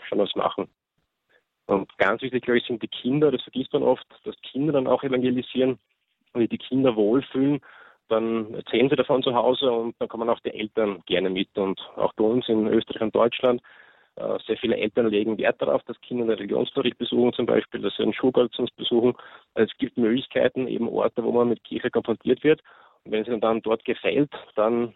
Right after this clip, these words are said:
werden sie das weitergeben. Und hier in der Nativity gibt's ein Programm für die Kinder, also gibt's einen eigenen Wortgottesdienst, nach Alter abgestimmt, fängt bei sechs Monaten eigentlich an, bis hinauf, äh, äh, zehn, elf, zwölf. Und die werden dort mit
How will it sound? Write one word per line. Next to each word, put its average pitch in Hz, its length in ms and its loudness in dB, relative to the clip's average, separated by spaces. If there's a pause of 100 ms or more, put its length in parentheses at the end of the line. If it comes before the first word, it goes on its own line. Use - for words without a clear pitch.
(120)
werden 107 340 -4
sie 110 60 -2
das 107 160 -2
weitergeben. 90 560 -2 (460)
Und 107 160 -10
hier 123 100 0
in 117 60 2
der 110 80 0
Nativity 127 420 2
gibt's - 280 -6
ein 107 80 0
Programm 104 400 0
für 147 120 -4
die 131 80 0
Kinder, 135 360 0
also 107 420 0
gibt's - 180 -14
einen 107 100 -6
eigenen 101 260 0
Wortgottesdienst, 127 840 -2 (140)
nach 104 280 -4
Alter - 380 -2
abgestimmt, - 600 -4 (220)
fängt 107 220 -4
bei - 100 -2
sechs - 300 -6
Monaten 110 320 2
eigentlich 110 260 0
an, 123 200 2 (480)
bis 117 180 -4
hinauf, 110 480 2
äh, 104 40 -2
äh, 101 880 -4 (160)
zehn, 110 200 2
elf, 104 160 0 (100)
zwölf. 123 280 4 (580)
Und 117 320 -2 (120)
die 110 80 -6
werden 110 140 2
dort 107 140 2
mit 113 180 0